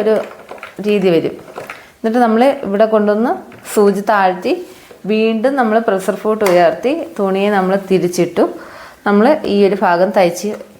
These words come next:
ഇറക്കുക, തയ്ച്ചിറക്കത്തില്ല, തയ്ച്ചെടുക്കുക. ആം, ദേ നമ്മൾ സ്ലിറ്റിൻ്റെ ഈ ഒരു ഭാഗം വന്നപ്പോൾ നമ്മൾ നിർത്തി. നിർത്തിയത് വേറൊന്നുമല്ല, ദേ നമ്മൾ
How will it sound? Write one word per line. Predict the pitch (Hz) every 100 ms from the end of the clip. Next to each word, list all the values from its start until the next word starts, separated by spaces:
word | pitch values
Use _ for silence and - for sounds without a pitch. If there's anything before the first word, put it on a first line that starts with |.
| - -
ഇറക്കുക, | 190 190 190 160 156 - - 185 -
തയ്ച്ചിറക്കത്തില്ല, | 233 220 269 240 294 302 220 214 - - - - - -
തയ്ച്ചെടുക്കുക. | 240 240 262 214 220 185 - - - - - - - - - - - - - - - - - - - - - - - - - - - - - - - - - - - - - - - - _ _ - -
ആം, | 214 202 202 202 - - - - - -
ദേ | 277
നമ്മൾ | 254 254 285 320
സ്ലിറ്റിൻ്റെ | - 240 220 247 262 269
ഈ | 247
ഒരു | 254 277
ഭാഗം | 254 220 240
വന്നപ്പോൾ | 233 226 240
നമ്മൾ | 226 240 226
നിർത്തി. | 185 170 170 - - -
നിർത്തിയത് | 220 233 269 277
വേറൊന്നുമല്ല, | 269 247 247 240 180 196 277 - - _ 214
ദേ | 233
നമ്മൾ | 226